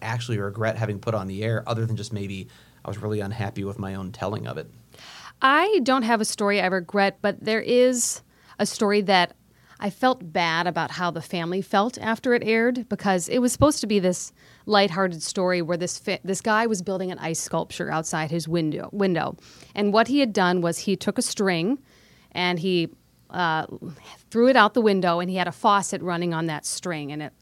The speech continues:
Speaker 2: landed outside his house on the ground, and he built this giant icicle from the ground up that kind of reached the roof of his house. And I don't remember how it came about, but when we got there, the icicle was clearly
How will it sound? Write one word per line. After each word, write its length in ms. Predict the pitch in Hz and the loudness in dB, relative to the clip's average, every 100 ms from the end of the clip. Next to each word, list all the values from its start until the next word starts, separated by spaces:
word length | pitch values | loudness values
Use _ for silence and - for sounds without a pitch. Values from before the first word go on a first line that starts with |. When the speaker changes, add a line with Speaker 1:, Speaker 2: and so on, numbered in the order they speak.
| _ | _
Speaker 2:
landed 340 | 185 180 190 | -2 -2 0
outside 320 | 190 185 196 180 | -2 0 0 0
his 120 | 180 | 0
house 240 | 170 165 | -2 -2
on 40 | 175 | -4
the 80 | 175 | -2
ground, 320 | 180 165 170 | -2 -2 -2
and 80 | 160 | -4
he 80 | |
built 240 | 175 196 196 | -2 -2 -2
this 160 | 170 | -8
giant 480 | - 165 202 233 262 - | -6 -2 -2 -2 -4 0
icicle 580 | 190 185 185 175 185 - - - _ _ _ _ | 0 0 -6 -4 -6 -8 -20 -20 _ _ _ _
from 180 | 202 196 | 0 0
the 60 | |
ground 380 | 190 202 202 208 | 2 4 4 4
up 200 | 170 - | 0 0
that 120 | 190 - | -8 -4
kind 220 | 196 185 | -4 -4
of 100 | 151 | -4
reached 300 | 180 175 - | -6 -6 -6
the 80 | 175 | -4
roof 240 | 175 170 | -4 -4
of 100 | 165 | -4
his 140 | 147 - | -6 -6
house. 420 | 156 139 - - - - - - | -6 -6 -8 -10 -12 -20 -20 -8
And 580 | - 220 208 190 185 165 _ _ _ - | -2 2 4 2 0 -4 _ _ _ -2
I 80 | 240 | 4
don't 140 | 294 | 4
remember 440 | 311 277 262 269 | 4 2 2 0
how 200 | 254 233 | 0 0
it 100 | 233 | 0
came 220 | - 233 208 | -2 -2 -2
about, 440 | 190 185 170 170 | 0 0 0 -2
but 200 | 202 185 | -2 0
when 100 | 202 | 0
we 100 | 226 | -2
got 300 | 208 202 214 | 0 -2 0
there, 360 | 214 190 170 - | -2 -2 -2 -6
the 240 | 180 202 - | -4 -2 0
icicle 640 | 214 240 - 285 254 - - | -2 -2 -4 0 0 -2 -6
was 160 | 190 | -6
clearly 600 | - - 226 233 233 240 | -6 -6 -2 0 -2 -4